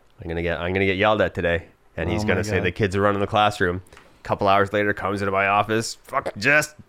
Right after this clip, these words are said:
Speaker 1: kids are running the classroom. Oh my God."
Speaker 2: So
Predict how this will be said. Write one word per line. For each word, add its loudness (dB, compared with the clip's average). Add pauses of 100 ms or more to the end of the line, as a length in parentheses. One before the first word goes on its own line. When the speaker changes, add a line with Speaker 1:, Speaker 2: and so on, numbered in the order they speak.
Speaker 1:
kids 4
are 6
running 4
the 2
classroom. 0
Oh 0
my 2
God." 2 (140)
Speaker 2:
So -16